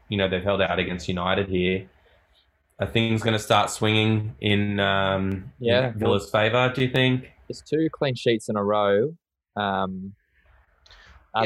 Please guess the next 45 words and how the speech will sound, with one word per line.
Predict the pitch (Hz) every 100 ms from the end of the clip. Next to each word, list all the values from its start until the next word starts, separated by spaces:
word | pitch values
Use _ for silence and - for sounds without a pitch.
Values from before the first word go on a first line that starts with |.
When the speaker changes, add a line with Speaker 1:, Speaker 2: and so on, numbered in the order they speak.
| -
Speaker 2:
don't |
Speaker 3:
it's | - 127
Speaker 2:
know. | 226
Speaker 3:
two |
clean | - 151 131
sheets. | 123 - 139 143 139 - - -
Um, | 120 120 117 117 113 -
you | 139
know, | 139
they | 127 135
play | 147 131
Spurs, | - - 139 135 135 123
Wolves, | 113 117 117 113 -
Arsenal, | 101 113 - 110 104
West | 92 101 - 110
Ham, | 95 95
Southampton. | - 98 - 98 95 - 90 90
So | - - 101 98 - - - _ _
not | 156 214
the | -
greatest | - 104 95 98 151 180 - -
run | 143 143
of | 143
fixtures, | - 147 - 175 185 214 - - -
um, | 107 107 104 101 101
but, | 117 127
you |
know, | 120 120
they | 123
did | 165 147
it | 139
against | 123 107 -
United. | 98 95 110 98 98 - _
Uh, | 82 92 92
so, | 92 - 101 101 95 - _ _ _
you | 110
know, | 107
we've | 107 113
seen | - 135 156
it | -
from | 110 101
last | 101 101 - 101
year | 107 98 87
that | 92 - _ -
Villa | 117 120